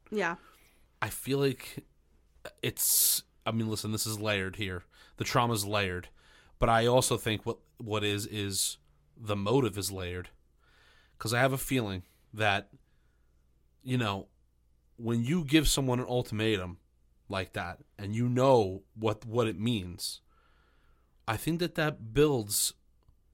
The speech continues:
Speaker 2: so, so much resentment towards the father that I think that that could turn into something violent.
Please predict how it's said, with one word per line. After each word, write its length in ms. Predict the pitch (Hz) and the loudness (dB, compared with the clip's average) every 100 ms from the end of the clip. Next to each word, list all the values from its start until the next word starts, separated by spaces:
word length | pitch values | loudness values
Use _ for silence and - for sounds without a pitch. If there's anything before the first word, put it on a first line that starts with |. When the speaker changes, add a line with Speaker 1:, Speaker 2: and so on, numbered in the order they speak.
| _ _ _ - | _ _ _ -4
Speaker 2:
so, 400 | - - 170 - | 0 2 2 0
so 240 | - - | 2 2
much 240 | 180 185 - | 2 0 0
resentment 600 | 120 131 127 101 92 95 _ _ _ | 2 2 2 0 -6 -10 _ _ _
towards 340 | - 131 131 123 | 2 4 4 0
the 60 | |
father 500 | - 113 107 95 95 _ _ _ _ _ - - _ _ | -2 0 0 -4 -10 _ _ _ _ _ -20 -20 _ _
that 420 | 120 127 123 120 - _ _ _ - | -2 4 4 2 -6 _ _ _ 0
I 100 | 131 | 0
think 300 | - 190 196 | 0 0 0
that 140 | 190 - | 0 0
that 180 | 175 | -2
could 160 | - 160 | -2 -4
turn 220 | - 170 | 0 2
into 200 | 170 160 | 0 0
something 420 | 135 160 151 156 131 | 0 0 0 2 2
violent. 480 | 147 185 95 - | 2 2 -2 -8